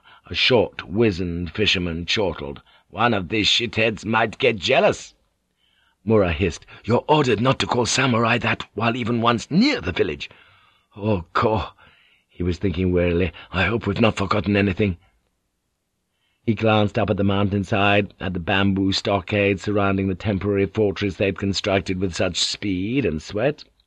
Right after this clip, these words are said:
Three hundred men, digging and building and carrying.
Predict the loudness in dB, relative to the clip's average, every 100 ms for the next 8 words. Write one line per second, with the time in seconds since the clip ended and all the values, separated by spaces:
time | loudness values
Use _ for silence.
0 | _ _ _ _ _ _ 0 2 2 0
1 | 0 2 2 0 0 -2 0 -2 -2 0
2 | 4 4 4 0 0 -2 -2 -2 -2 -2
3 | -2 -4 -8 -10 -14